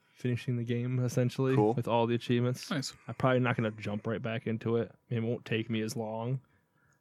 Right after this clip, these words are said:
Speaker 1: It was about tw-, a little less than twenty-one hours
Speaker 3: Hmm.
Speaker 1: to finish the story and collect everything else.
Speaker 3: Not bad.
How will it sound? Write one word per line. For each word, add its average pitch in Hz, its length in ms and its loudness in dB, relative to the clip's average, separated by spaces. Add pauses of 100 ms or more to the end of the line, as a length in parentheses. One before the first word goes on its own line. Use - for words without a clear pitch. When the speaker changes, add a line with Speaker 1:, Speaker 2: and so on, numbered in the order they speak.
Speaker 1:
It 170 40 2
was 175 120 10
about 120 320 4
tw-, - 160 -10
a 127 400 0
little 131 160 8
less 113 180 2
than 107 100 0
twenty-one 104 380 0
hours 98 460 -8 (240)
Speaker 3:
Hmm. 202 80 2 (600)
Speaker 1:
to - 60 -20
finish 120 220 6
the 120 60 0
story 110 340 4
and 101 100 2
collect 107 220 -2
everything 98 360 -4
else. - 500 -12
Speaker 3:
Not 160 120 -4
bad. 135 220 -2